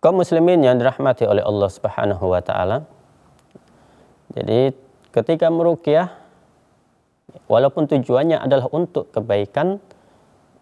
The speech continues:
untuk kesembuhan seseorang, maka ini tetap di-, tidak diperbolehkan, ya, berkhalwat ataupun berduaan dengan yang bukan, yang bukan mahramnya. Dan ini dilarang dalam, dalam syariat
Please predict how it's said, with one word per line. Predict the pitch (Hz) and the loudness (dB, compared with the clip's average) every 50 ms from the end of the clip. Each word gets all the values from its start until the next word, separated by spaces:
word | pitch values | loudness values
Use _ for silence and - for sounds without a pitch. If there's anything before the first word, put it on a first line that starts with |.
| _ _ - | _ _ -6
untuk | - 139 175 - - 127 - | -4 -2 -2 -2 -4 -6 -4
kesembuhan | - 117 - - 110 107 113 107 127 135 117 | -6 -6 -4 -4 -4 -2 -2 -2 -4 -4 -4
seseorang, | 104 117 - - 110 - 104 101 104 107 123 151 175 - - _ _ | -4 -6 -4 -4 -2 0 0 0 0 0 -2 -6 -8 -8 -12 _ _
maka | - 110 117 - - - 127 | -6 -6 -4 -2 -2 -2 -2
ini | 127 127 - | -2 -2 -4
tetap | - - - 123 123 117 | -6 -6 -6 -6 -4 -4
di-, | 110 117 120 - _ | -4 -4 -4 -6 _
tidak | - 117 113 110 117 113 - 120 | -4 -4 -2 0 0 -2 -2 -2
diperbolehkan, | 107 110 107 - - - 98 95 - 101 101 107 110 104 - - 139 147 156 165 175 - _ _ _ _ _ _ _ _ - | -6 -6 -4 -4 -6 -6 -6 -4 -4 -2 -2 -2 -2 -4 -4 -4 -4 -4 -4 -6 -8 -12 _ _ _ _ _ _ _ _ -4
ya, | 104 | -2
berkhalwat | 107 107 110 - - - - 120 139 147 147 147 151 107 - - - _ _ _ _ _ _ - | -2 -2 -2 -4 -6 -4 -2 0 0 0 0 0 0 0 -2 -2 -8 _ _ _ _ _ _ -6
ataupun | 117 113 - 110 - - 117 110 | -4 -4 -4 -4 -4 -2 -2 -2
berduaan | 101 107 98 98 95 104 104 113 120 127 127 - 131 131 139 143 151 - - _ _ _ _ _ _ 107 | 0 -2 -2 -2 -2 -2 0 2 2 2 0 0 -2 -2 -2 -4 -8 -12 -18 _ _ _ _ _ _ -2
dengan | 113 117 113 117 117 120 123 120 110 | 0 0 2 2 2 0 0 0 0
yang | 110 113 113 113 101 | 0 0 0 0 -2
bukan, | 104 101 - - 113 123 - - - _ _ _ _ - 117 | -2 -4 -2 -2 -4 -2 -4 -8 -14 _ _ _ _ -4 -2
yang | 107 107 107 | 0 0 0
bukan | 104 104 - - 104 98 | -2 -2 -2 -2 -2 -2
mahramnya. | 101 101 98 - - 98 98 98 95 95 92 90 - - - - - _ _ _ _ _ - | -2 -4 -4 -4 -4 -2 -2 -2 -2 -2 -4 -6 -6 -6 -8 -12 -20 _ _ _ _ _ -6
Dan | 98 101 101 | -6 -6 -4
ini | - 92 98 107 110 | -4 -4 -4 -4 -2
dilarang | 117 107 101 98 101 101 117 117 110 98 90 | -2 0 0 0 2 2 0 0 0 0 0
dalam, | 92 92 98 110 123 131 - - - - _ _ - | -2 0 0 -2 -2 -4 -8 -12 -20 -20 _ _ -2
dalam | - 101 95 98 101 95 | 0 2 2 2 0 -2
syariat | - - - 98 95 92 | -2 -4 -2 -2 -2 -4